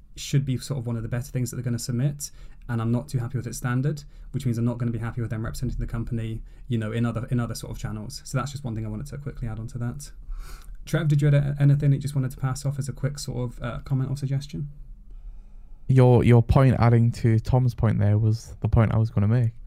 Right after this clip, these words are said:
Speaker 1: I have, I have, I have a habit of doing that, don't I?
Speaker 2: <laughs> Uh, but yeah, so I think we, we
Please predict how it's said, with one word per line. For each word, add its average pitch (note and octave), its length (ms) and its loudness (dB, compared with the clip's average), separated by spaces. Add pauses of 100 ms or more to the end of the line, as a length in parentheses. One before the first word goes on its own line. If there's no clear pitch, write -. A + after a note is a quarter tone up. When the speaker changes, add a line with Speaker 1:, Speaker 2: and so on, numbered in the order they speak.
(400)
Speaker 1:
I C3 200 2
have, - 180 8
I A3+ 60 10
have, - 200 8
I F3+ 40 10
have D3+ 200 6
a C#3+ 40 6
habit - 240 4
of D3 80 2
doing B2+ 200 4
that, A2+ 140 0
don't B2+ 200 0
I? B2 160 -2 (1400)
Speaker 2:
<laughs> - 0 -
Uh, B2 380 8
but B2 160 2
yeah, G#2+ 400 6
so A#2 520 2 (440)
I A#2+ 80 6
think D#3+ 540 0 (280)
we, B2+ 300 4
we A#2+ 300 2